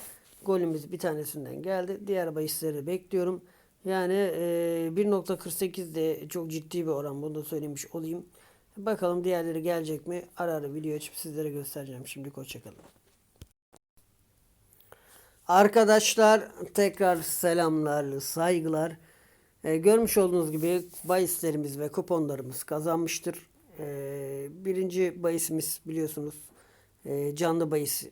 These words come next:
bir şekildeydi ki ben bunu daha önceden ayarlamıştım. Görmüş olduğunuz gibi ilk yarı iki tane golü geldi. Bakın bir nokta, düşün bir nokta elliden iki, bir buçuk üstü bitti.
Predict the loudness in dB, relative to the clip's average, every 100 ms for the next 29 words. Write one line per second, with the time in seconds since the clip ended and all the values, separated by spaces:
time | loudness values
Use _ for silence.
0 | -12 -8 -8 -6 -4 0 0 -2 -4 -2
1 | 2 2 0 0 -2 -2 -4 -6 -2 -4
2 | -4 -4 -6 -4 0 0 0 -2 -4 -4
3 | -6 -8 -6 -4 -2 -4 -8 -20 _ _
4 | _ _ -4 -2 0 0 0 -2 -2 0
5 | 0 0 0 -2 -4 _ _ -4 -2 -2
6 | -2 0 0 -2 -2 -2 -4 -18 -20 -18
7 | -16 -16 -10 -6 -4 -2 2 2 2 0
8 | 0 2 0 0 -4 -6 -4 0 0 -2
9 | -8 -10 -8 -6 -6 2 2